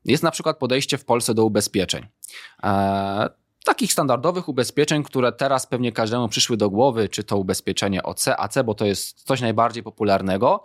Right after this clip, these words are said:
czy, mm, w Polsce owiana taką, e, taką można powiedzieć nawet legendarnością, grupówka w pracy,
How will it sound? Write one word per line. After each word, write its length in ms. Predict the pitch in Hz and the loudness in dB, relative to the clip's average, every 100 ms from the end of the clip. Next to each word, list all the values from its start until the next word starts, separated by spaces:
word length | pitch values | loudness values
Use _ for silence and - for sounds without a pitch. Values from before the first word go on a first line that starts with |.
| - - - | -14 -20 -4
czy, 300 | 180 202 233 _ - | 4 4 2 _ -6
mm, 320 | 120 120 117 | -2 0 0
w 80 | 107 | 0
Polsce 440 | 135 151 160 139 | 2 2 0 -2
owiana 360 | 117 110 131 123 | 0 0 2 0
taką, 380 | 117 110 107 107 - - _ | -2 0 0 0 -6 -20 _
e, 580 | 101 98 101 101 101 101 | 2 2 2 2 2 0
taką 220 | 101 104 | -4 -4
można 260 | 101 104 104 | -4 -2 -2
powiedzieć 180 | 104 104 | 0 0
nawet 180 | 104 | 0
legendarnością, 720 | 104 104 107 101 95 123 - 117 | 0 0 2 2 2 0 0 0
grupówka 520 | 113 117 135 - 113 | 0 0 0 0 -4
w 80 | - | 0
pracy, 420 | 107 101 - - | 0 0 -4 -12